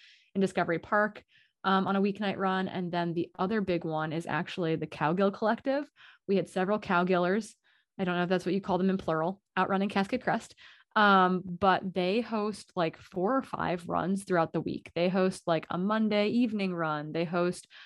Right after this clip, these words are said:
a Wednesday evening workout. And those are generally both, like, in the city. Thursday mornings, they call them Thirsty Thursdays, and they host, like, a migratory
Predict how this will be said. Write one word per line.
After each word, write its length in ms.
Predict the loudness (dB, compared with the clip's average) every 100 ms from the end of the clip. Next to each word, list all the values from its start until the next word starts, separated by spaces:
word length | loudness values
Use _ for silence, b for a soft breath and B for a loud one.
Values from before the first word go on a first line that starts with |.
| B -2
a 100 | 2
Wednesday 500 | 4 2 2 2 2
evening 520 | 2 0 -2 -4 -2
workout. 540 | 2 2 2 4 4
And 120 | 2 0
those 160 | 0
are 60 | 0
generally 300 | -2 -2 -2
both, 240 | -2 -4
like, 160 | -4 -6
in 160 | -4 -6
the 80 |
city. 460 | -4 0 2 2 0 B B B B _ _
Thursday 540 | -6 0 0 0 0 0
mornings, 680 | 2 2 2 0 0 -4 -2
they 140 | -2
call 180 | 0 0
them 160 | 0
Thirsty 300 | 0 -2 0
Thursdays, 480 | 0 2 2 0 0
and 120 | -2
they 100 | -4
host, 320 | -2 -2 -2 0
like, 160 | 0 2
a 300 | 4 4 2
migratory 1080 | 0 0 0 -4 -2 0 2 2 0 -2